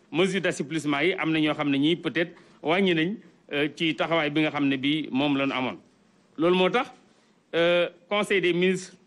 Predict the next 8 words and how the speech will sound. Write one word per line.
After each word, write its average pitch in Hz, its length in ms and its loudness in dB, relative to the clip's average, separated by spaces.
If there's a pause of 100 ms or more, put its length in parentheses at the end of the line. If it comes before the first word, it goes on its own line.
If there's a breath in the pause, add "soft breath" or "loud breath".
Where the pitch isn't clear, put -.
(260)
àllarba 165 400 0
bi 180 160 -2
passé, 185 320 -4 (1080)
cinq 180 280 0
août 185 160 0
deux 175 140 2
mille 175 160 2
vingt, 147 220 -2